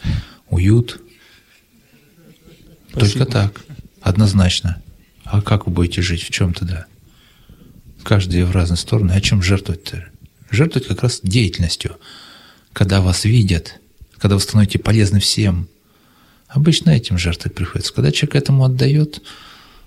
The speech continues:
Speaker 1: он для себя почти ничего не может сделать.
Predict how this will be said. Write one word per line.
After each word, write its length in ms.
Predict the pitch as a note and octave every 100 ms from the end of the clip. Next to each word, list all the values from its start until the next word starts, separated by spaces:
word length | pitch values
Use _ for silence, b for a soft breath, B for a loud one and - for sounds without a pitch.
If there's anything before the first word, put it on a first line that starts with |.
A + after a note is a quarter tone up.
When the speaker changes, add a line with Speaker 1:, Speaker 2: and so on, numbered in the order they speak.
| _ -
Speaker 1:
он 140 | A#2+ A#2
для 140 | A2+
себя 320 | - A2+ G#2+
почти 400 | G#2+ A2 - -
ничего 340 | G#2 G#2+ A2 G#2+
не 140 | G#2+
может 260 | G#2+ G#2+ A#2
сделать. 600 | A2+ F#2 D2+ - -